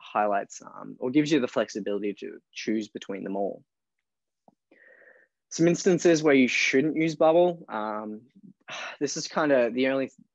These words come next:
instances I've come up with in the past couple of years from seeing it, is one, when you're building static websites and landing pages, I get people that ask me all the time if they could build just a, like, portfolio website in Bubble. And while you can do that,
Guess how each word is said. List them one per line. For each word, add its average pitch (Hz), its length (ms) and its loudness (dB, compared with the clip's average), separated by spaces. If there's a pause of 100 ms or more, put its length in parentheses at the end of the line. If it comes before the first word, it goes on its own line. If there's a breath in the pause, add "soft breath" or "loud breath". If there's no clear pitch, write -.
(120)
instances 127 460 -8
I've 107 280 2
come 180 160 -2
up 175 120 0
with 202 220 2
in 156 140 -8
the 165 80 -2
past 170 280 0
couple 175 180 -2
of 180 60 2
years 185 380 4
from 170 140 -10
seeing 170 300 -6
it, 185 180 -6 (400 soft breath)
is 113 200 -4
one, 139 460 0
when 131 100 2
you're 120 80 0
building 120 240 0
static 113 340 -2
websites 110 520 -2
and 104 180 -12
landing 113 260 -4
pages, 147 600 -2 (140)
I 120 40 -4
get 123 140 -4
people 117 220 -8
that 110 100 -4
ask 110 240 -2
me 110 80 -8
all 104 80 -6
the 104 60 -8
time 110 340 -8
if 107 120 -12
they 101 100 -6
could 104 180 -8
build 107 220 -4
just - 280 -12
a, 98 180 -4 (280 loud breath)
like, 107 100 -12 (100)
portfolio 123 540 2
website 139 340 0
in 131 80 -6
Bubble. 151 400 0 (400 soft breath)
And 123 80 -2
while 135 120 6
you 117 200 0
can 156 380 -4
do 165 160 0
that, 165 340 0